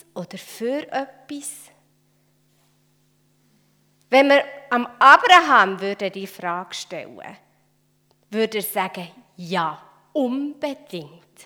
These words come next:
Mit Gott soll man und darf man ringen. Mit Gott kann man sogar verhandeln. Dass der Abraham so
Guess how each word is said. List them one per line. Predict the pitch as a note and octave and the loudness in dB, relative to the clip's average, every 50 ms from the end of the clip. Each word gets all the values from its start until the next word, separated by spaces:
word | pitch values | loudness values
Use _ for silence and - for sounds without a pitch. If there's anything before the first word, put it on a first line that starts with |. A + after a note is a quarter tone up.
| _ _ _ _ _ _ _ _ _ _ _ _ _ _ _ - | _ _ _ _ _ _ _ _ _ _ _ _ _ _ _ -2
Mit | B3+ B3+ - - - | -2 -2 -2 -4 -8
Gott | - A3+ G#3 G#3 G#3+ - | -6 -6 -6 -6 -8 -14
soll | - - - - G3 G3 G3+ A3+ C4 D4 | -16 -14 -6 -2 0 0 0 0 -2 -2
man | D4+ D#4 D#4 D#4+ D#4+ D#4+ - - - | 0 2 2 0 0 -2 -8 -16 -14
und | G#3 F#3+ F3+ D#3+ - _ - | -12 -12 -12 -12 -12 _ -4
darf | F#3 F3+ F#3+ G3+ A3 B3+ C4+ C4 - - - | -2 0 2 2 0 -2 -4 -8 -14 -14 -10
man | C#4 C4+ C#4 C#4 C#4 - - F#3+ F3+ F3+ | -8 -8 -8 -8 -12 -14 -18 -16 -12 -8
ringen. | F#3 F#3 F#3 F#3 F#3 F3+ F3+ F3 D#3+ C3 C3+ - _ _ _ _ _ - - - | -8 -8 -8 -8 -10 -10 -10 -12 -12 -14 -16 -20 _ _ _ _ _ -20 -18 -10
Mit | G#3+ G#3 G#3 G#3 - | -8 -8 -8 -6 -4
Gott | A3 G#3 F#3+ - | -6 -6 -6 -6
kann | - - - - F#3+ F#3 F#3+ G#3+ | -12 -14 -10 -6 -4 -4 -2 -2
man | B3 C4 | -4 -8
sogar | - - F#3+ F3 - - F3 E3+ E3+ E3 | -8 -8 -12 -12 -8 -6 -6 -6 -6 -6
verhandeln. | - - - - - F3 - - - - - F#3 G3 A#3 C#4 C#4+ C#4 C4+ A#3+ - E3 - D3+ - - _ _ _ _ _ _ _ _ _ _ _ _ _ _ _ _ _ _ - - - - - - - - - - _ _ _ _ _ _ _ _ _ _ | -10 -18 -20 -18 -18 -16 -16 -16 -14 -6 -2 -2 0 0 -2 -6 -8 -10 -10 -10 -12 -12 -14 -18 -20 _ _ _ _ _ _ _ _ _ _ _ _ _ _ _ _ _ _ -20 -20 -20 -20 -20 -20 -20 -20 -20 -20 _ _ _ _ _ _ _ _ _ _
Dass | - B3+ C4 C4 - | 4 4 4 4 2
der | - B3 - - | -2 -2 2 6
Abraham | B3 B3+ D#4+ - - G#4 F#4 E4+ D4 B3 G#3 G3 F#3+ F#3+ | 8 8 8 8 8 6 4 6 4 2 0 0 -2 -4
so | - - - - C#4 C#4+ D4+ F#4+ A4 | -10 -10 -4 2 2 4 6 4 4